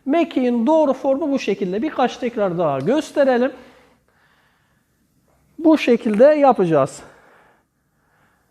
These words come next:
Evet, formumuz bu. Teşekkür ediyorum Mehmet Ali hocama. Arkadaşlar, videonun sonunda tekrar söylüyorum. Yanlış egzersiz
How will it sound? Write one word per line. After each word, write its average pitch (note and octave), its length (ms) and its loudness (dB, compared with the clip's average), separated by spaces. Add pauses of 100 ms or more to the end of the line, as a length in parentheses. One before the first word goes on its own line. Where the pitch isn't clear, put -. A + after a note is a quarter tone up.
(260)
Evet, A3 280 6
formumuz C4+ 640 4
bu. F#3 100 -2
Teşekkür C#4+ 460 -4
ediyorum B3 360 -2
Mehmet A#3 300 -4
Ali A3 160 2
hocama. G#3 580 2 (3750)
Arkadaşlar, A#3 720 0 (480)
videonun B3 360 -2
sonunda A#3 380 -4
tekrar G3+ 320 -2
söylüyorum. C#3 640 -6 (1120)
Yanlış A#3 720 0
egzersiz G#3+ 920 -2